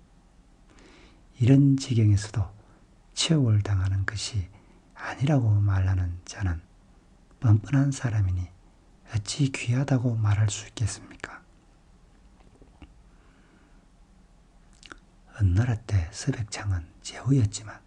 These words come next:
유리에 갇혔고 통일진 나라 때 이사는 성상이었지만 다섯 가지 형벌을 받았으며 회음호는 왕이었지만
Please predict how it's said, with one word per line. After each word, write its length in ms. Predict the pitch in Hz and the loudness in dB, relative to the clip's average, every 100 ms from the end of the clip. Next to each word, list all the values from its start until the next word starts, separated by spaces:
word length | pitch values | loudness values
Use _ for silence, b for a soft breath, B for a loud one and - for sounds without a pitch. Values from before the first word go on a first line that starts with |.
| _ _ _ 113 | _ _ _ 2
유리에 360 | 110 135 117 | 2 4 2
갇혔고 500 | 101 - - - - - - b b b b b b b | 0 -4 -12 -12 -14 -16 -20 b b b b b b b
통일진 640 | - 120 120 117 110 - 98 | -4 0 2 2 0 2 4
나라 180 | 98 101 | 4 0
때 200 | - 98 95 | 0 0 2
이사는 440 | 98 - 104 87 - - _ - | 2 2 2 0 -6 -20 _ -14
성상이었지만 1000 | - 143 165 120 104 95 - 101 87 - _ b b b b - | -2 0 0 0 2 2 0 -4 -4 -6 _ b b b b -12
다섯 420 | - 135 - - | -8 -8 -10 -6
가지 360 | 131 104 110 | -6 -2 -2
형벌을 560 | 98 104 104 101 95 92 - - - | -2 0 -2 0 -4 -6 -14 -20 -20
받았으며 500 | - - - - - - - _ b b b b b b - | -18 -16 -14 -16 -16 -20 -20 _ b b b b b b -2
회음호는 580 | 143 147 143 110 98 - - - | 2 4 4 6 4 2 -12 -2
왕이었지만 760 | 104 131 151 101 - 104 90 | 2 4 4 2 0 -8 -8